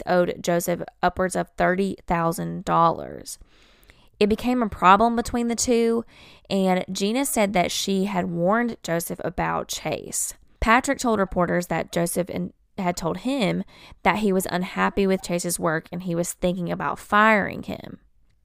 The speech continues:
Chase did an interview of his own with C N N, and he told the reporter that he and Joseph were best friends. They would play paintball together.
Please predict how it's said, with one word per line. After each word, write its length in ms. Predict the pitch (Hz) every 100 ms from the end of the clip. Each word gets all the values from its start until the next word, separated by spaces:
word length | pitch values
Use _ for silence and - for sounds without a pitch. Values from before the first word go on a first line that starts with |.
| _ _ _ -
Chase 380 | - 233 277
did 140 | - 269
an 80 | 247
interview 400 | 226 220 214 190
of 100 | 170
his 120 | -
own 380 | - 196 196 196
with 160 | 185 -
C 220 | - 175
N 120 | 170
N, 260 | 170 175 170
and 160 | -
he 220 | 185 202 233
told 260 | - 247
the 80 | 240
reporter 420 | 214 - 208 196
that 260 | 208 180 - - - -
he 300 | - 233 254
and 140 | 240
Joseph 320 | 202 185 190
were 120 | 190
best 480 | 185 180 170 170 - - -
friends. 560 | 175 165 - - - - _ _ - - -
They 100 | 190
would 160 | 175
play 220 | - 160 -
paintball 360 | 240 247 262 262
together. 680 | 240 233 220 220 214 214